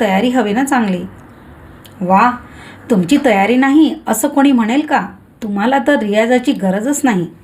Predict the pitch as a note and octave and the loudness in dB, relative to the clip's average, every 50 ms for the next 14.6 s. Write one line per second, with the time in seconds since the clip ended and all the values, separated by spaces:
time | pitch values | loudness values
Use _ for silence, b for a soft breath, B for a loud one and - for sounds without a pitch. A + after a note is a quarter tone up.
0 | - - - B B B B B B B B B B B B - - - B3 A#3+ | -20 -20 -20 B B B B B B B B B B B B -18 -10 -4 -2 2
1 | A#3+ A#3 A#3+ A#3+ A#3+ A#3+ A#3+ A#3+ A#3+ A#3+ A#3 A#3+ B B B B B B B B | 4 4 4 4 4 4 2 2 2 0 -2 -4 B B B B B B B B
2 | B B - - - G3 F#3+ G3+ C4 B3 G3 G3 A#3 B B B B B G#3 G3+ | B B -16 -10 -8 -4 0 2 2 2 2 0 -4 B B B B B -2 0
3 | F#3 F#3+ A3+ B3+ B3 A3+ G3 D#3+ G#3 B3 A#3+ G3+ F#3 E3 E3 E3 - G#3+ G3 G3 | 2 2 2 2 2 2 0 0 0 0 0 0 0 -2 -4 -6 -6 -6 -6 -4
4 | F#3+ G3 F3 D#3+ F3+ F#3+ F#3 F#3+ F3 D#3+ D#3 D#3+ D#3+ D#3 D#3 F#3 - - - - | -2 -2 -2 -2 -2 -4 -2 -2 -2 -2 -2 -2 -4 -4 -6 -10 -12 -18 -20 -20
5 | - - - - - G3+ G3+ G#3 E4 G3 - - - A3+ A#3 A#3 G3+ F#3+ E3+ E3 | -20 -20 -18 -10 -6 -4 -4 -2 -2 -4 -4 -4 -2 -2 -2 0 0 -2 -2 -2
6 | - G3 G3+ G#3 A3 A3 G3+ F#3 F#3+ - B B B B B B B B - - | -2 -2 0 0 2 0 0 -2 -4 -6 B B B B B B B B -2 0
7 | A#3+ C#4 C#4+ - - - - G3 F#3+ F#3+ - A3+ B3 C4+ A#3+ F#3+ F#3+ F#3+ - - | 2 2 2 -2 -6 -8 -6 -6 -6 -4 -2 0 0 2 0 0 -2 -4 -8 -16
8 | - - - - - - - - G3 F#3 F3+ F#3 A3 C4 B3+ B3+ B3+ B3 B3 C4+ | -20 -20 -20 -20 -20 -16 -8 -4 -2 0 0 2 2 0 0 0 0 2 0 0
9 | C4+ - - G3 F#3+ G3+ A3+ G#3+ - - - - A3 F3+ - A3 G3+ G#3 G3 A3 | -2 -2 -4 -4 -2 -2 -4 -4 -4 -8 -6 -4 -4 -2 -2 -4 -2 -2 -2 0
10 | B3+ B3 G3 - - - F#3 F#3 A3 G#3 - - E3+ D#3+ F#3+ - - - - - | 0 0 -2 -2 -2 -2 0 0 0 -2 -2 -4 -4 -6 -6 -8 -14 -20 -20 -20
11 | B B B B B B B G3+ F3+ F3+ F#3+ G#3+ B3 C4+ D4 C#4+ C#4 B3 F#3 F3 | B B B B B B B -4 -2 0 2 4 4 6 4 4 2 -2 -4 0
12 | B3 B3+ C4 A#3 G3+ - - A3 G3+ G3 F3 E3+ G3+ A#3 A3 F#3 F3+ F#3 F3+ F#3 | 2 2 2 2 0 -2 -4 -4 -2 -2 -4 -2 -2 -2 -2 -2 -2 -4 -4 -2
13 | F#3+ F#3+ G3+ G3+ B3+ B3 - - C4 A#3 A3 F3+ E3+ E3+ G#3+ G#3 F#3 F3+ F#3+ G3 | -2 -2 -2 -2 -4 -6 -4 -4 -2 -2 -2 -2 -2 -2 -2 -2 -2 -2 -2 0
14 | F#3 F#3 F#3 F#3+ G#3 A3 - - F#3 F3+ F3 | 0 0 0 0 0 0 0 0 -2 -2 -2